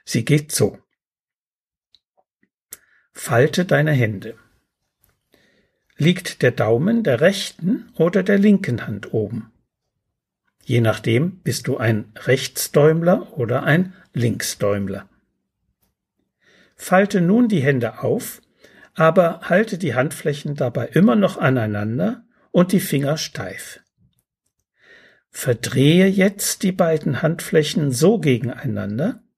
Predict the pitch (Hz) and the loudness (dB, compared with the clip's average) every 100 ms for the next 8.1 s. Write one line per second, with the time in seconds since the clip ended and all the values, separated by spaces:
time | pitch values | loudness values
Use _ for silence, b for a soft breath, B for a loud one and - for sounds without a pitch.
0 | _ b b b b b 127 123 135 147 | _ b b b b b -4 2 2 4
1 | 156 - 208 220 147 127 110 98 101 107 | 2 4 2 4 2 2 0 -2 -2 -8
2 | - 110 107 101 104 - - - _ _ | -8 -6 -4 -6 -8 -12 -20 -20 _ _
3 | _ _ _ _ _ _ _ _ _ b | _ _ _ _ _ _ _ _ _ b
4 | b b b - - 113 120 180 151 131 | b b b -8 0 0 0 -2 0 2
5 | 151 170 185 151 131 - 127 120 113 170 | 2 2 0 0 0 0 0 4 4 4
6 | - - - 220 175 175 269 254 131 131 | 0 -8 -4 0 2 2 2 2 2 2
7 | 175 - - - 196 - - - - - | 0 -2 -10 -4 -4 -4 -4 -4 -6 -10
8 | - | -10